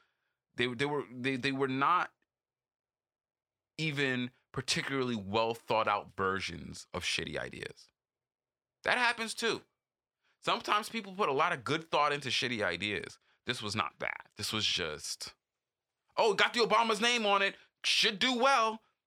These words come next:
Nah, I don't think I've ever thumbs down anything on Netflix until now.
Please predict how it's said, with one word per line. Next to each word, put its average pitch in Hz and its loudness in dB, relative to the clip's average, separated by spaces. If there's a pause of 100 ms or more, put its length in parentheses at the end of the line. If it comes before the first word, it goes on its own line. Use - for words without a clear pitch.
(460)
Nah, 110 2 (220)
I 160 4
don't 185 0
think 165 -2
I've 131 0
ever 147 2
thumbs 127 -4
down 113 0
anything 107 -4
on 98 -2
Netflix 90 -4
until 87 -4
now. 71 -4